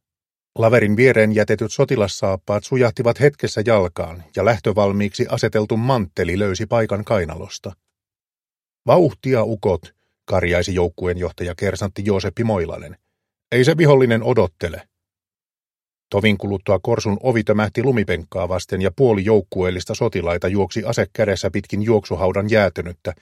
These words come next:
lumensekaista pohjaa kohti poteroitaan. Moilanen oli juossut yhden suoran ja taittoi mutkasta seuraavalle. Joku hakkasi kirveen hamarapuolella padan pohjaa.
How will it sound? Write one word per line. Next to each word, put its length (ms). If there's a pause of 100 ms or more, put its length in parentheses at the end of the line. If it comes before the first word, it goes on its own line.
(240)
lumensekaista 720
pohjaa 460
kohti 280
poteroitaan. 800 (880)
Moilanen 500
oli 200
juossut 320
yhden 320
suoran 380
ja 120
taittoi 380
mutkasta 440
seuraavalle. 760 (440)
Joku 260
hakkasi 400
kirveen 480
hamarapuolella 720
padan 360
pohjaa. 520